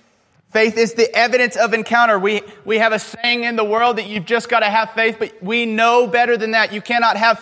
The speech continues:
faith for a circumstance if you have not had the encounter before. You cannot hope that faith will just arrive in a moment that you need it. If you have not put the faith in the account, it,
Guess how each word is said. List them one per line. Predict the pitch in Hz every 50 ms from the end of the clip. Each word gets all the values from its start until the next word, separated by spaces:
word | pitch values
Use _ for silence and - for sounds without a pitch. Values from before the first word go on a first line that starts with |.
| -
faith | - - 254 254 269 277 - -
for | - 240 226
a | 202
circumstance | - - 254 254 247 - 220 196 - - - 180 175 180 - - - _ - - - -
if | - 170
you | 165 208 208
have | 202 170
not | 202 214 196 175
had | 165 220 208 170
the | 208 208
encounter | 190 185 180 - - 240 226 208 185 160 160 156 -
before. | - 160 - - 190 180 131 90 - - _ _ _ _ _ _ _ _ _ _ _ _ _ -
You | 160 185
cannot | - - 226 233 240 233 208 180
hope | - - 233 247 233 233 240
that | 220 208 - -
faith | 220 220 214 214 214
will | 208 214 202
just | 165 208 190 - - _ _ _ _ _ _ _ _ _ _ _ _ _ _ -
arrive | 196 196 190 185 190 214 226 240 233 214 175 135 131 139 139 - - - - - -
in | 190 190
a | 170
moment | 170 170 190 208 220 214 214 208 -
that | 202 180 -
you | 180 190
need | 180 180 185 160 110
it. | 90 - _ _ _ _ _ _ _ _ _ _ _ -
If | - - -
you | 196
have | 190 156
not | 151 196 202 196 202 -
put | 214 220 214 220 -
the | 160
faith | - - - 202 202 208 202 196
in | 196 196
the | 196 190
account, | 170 - - - 202 202 208 202 202
it, | 180 165